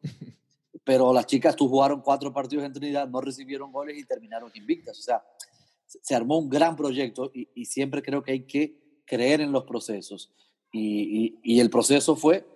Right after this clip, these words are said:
Speaker 2: lo que demostraron estas chicas en el sub-veinte, porque también el profesor Kenneth empezó a buscar esas jugadoras de origen dominicano también en los Estados Unidos de América. Y no fue que fue un ventú.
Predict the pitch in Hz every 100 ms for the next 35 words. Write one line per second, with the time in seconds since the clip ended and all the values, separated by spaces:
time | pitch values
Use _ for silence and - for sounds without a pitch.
0 | _ _ 127 127 117 113 107 131 131 135
1 | 135 135 - 131 110 104 - _ _ _
2 | _ - 110 113 - 127 127 110 127 117
3 | 104 104 113 120 117 123 127 110 131 110
4 | 107 _ _ _ _ _ - 110 104 -
5 | 160 180 175 135 123 127 - 113 127 123
6 | 113 117 123 120 110 110 107 107 104 95
7 | 98 107 110 98 - 113 - 120 113 120
8 | 110 101 104 - _ _ _ _ - 113
9 | 143 185 190 185 165 147 139 143 147 135
10 | 110 104 165